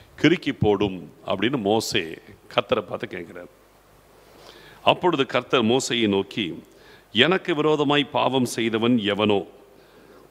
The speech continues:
அவன் பெயரை <clears throat> என் புஸ்தகத்திலிருந்து கிறுக்கி போடுவேன்."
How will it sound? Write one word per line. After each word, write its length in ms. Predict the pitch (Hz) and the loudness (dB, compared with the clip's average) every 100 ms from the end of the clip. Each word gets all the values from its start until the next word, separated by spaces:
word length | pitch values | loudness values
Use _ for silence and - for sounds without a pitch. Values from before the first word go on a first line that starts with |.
| _ _ _ - - - | _ _ _ -20 -12 -2
அவன் 340 | - 175 170 143 | 2 2 0 -2
பெயரை 400 | 127 120 117 104 92 - - | -2 0 0 0 -4 -14 -14
<clears throat> 720 | - - 262 - 185 - 104 127 | -10 -6 -4 -2 0 -2 0 0
என் 120 | 160 | 2
புஸ்தகத்திலிருந்து 920 | 120 135 185 147 143 120 117 110 127 101 - - - - - _ - | 0 -2 -2 -2 -2 0 0 2 2 2 0 -10 -20 -20 -20 _ 0
கிறுக்கி 340 | 196 202 143 | 0 0 -2
போடுவேன்." 440 | 107 98 92 90 | -2 -2 -2 -8